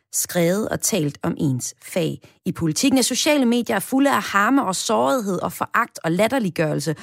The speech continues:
og at det alt sammen handler om netop det, der skulle binde os sammen og skabe forståelse, oversættelse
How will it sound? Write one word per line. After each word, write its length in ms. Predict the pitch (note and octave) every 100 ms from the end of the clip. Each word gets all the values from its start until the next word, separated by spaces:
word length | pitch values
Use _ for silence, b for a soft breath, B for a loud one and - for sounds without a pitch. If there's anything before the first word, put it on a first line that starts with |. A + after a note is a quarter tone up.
| B B B
og 180 | F3 D#3+
at 160 | D#3 -
det 100 | -
alt 280 | - B3 -
sammen 400 | - - F3 D3+
handler 400 | - D#3+ E3+ F#3+
om 200 | G3+ F3
netop 340 | E3+ E3+ F3+ G3+ -
det, 160 | C4 B3+ B B B E3
der 60 |
skulle 260 | D3+ - -
binde 340 | E3+ D3+ C#3+
os 160 | - D3
sammen 460 | - G3+ B2 E2+ D#3+ -
og 60 |
skabe 380 | - - C3 -
forståelse, 720 | - - - B3 G3+ G3+ G#3 - _ _ -
oversættelse 760 | F#3 F#3 G#3 - F#3 E3+ -